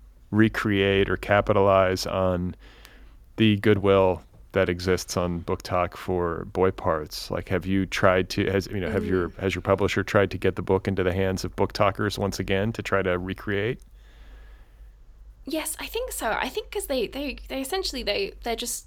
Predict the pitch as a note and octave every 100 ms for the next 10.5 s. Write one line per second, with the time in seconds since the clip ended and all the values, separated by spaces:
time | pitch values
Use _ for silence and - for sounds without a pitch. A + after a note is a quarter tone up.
0 | - - A3 - G#3 G#3+ E4+ B3+ B3 G3+
1 | G3+ C#4+ C4+ G3+ G3 F3 - C4+ - G3
2 | F#3+ D#3+ F2 - - - - G#3 - G3+
3 | G#3+ G#3+ G#3+ A3+ - G3 - G3+ G#3 F#3+
4 | F#3 F3 F#3+ - F#3 E3 - G#3+ F3+ F#3
5 | E3+ F3+ F#3+ F#3 F3 - - - - -
6 | - - - - - - - - - A3+
7 | A3 G#3+ G3+ G3 - - A3 G#3 B3 A3
8 | C4 C4+ C4+ - - F4 - - B3+ A#3+
9 | - F#3 F#3 B3 - A3 G#3 G3 G3 G3
10 | - F#3+ F#3 -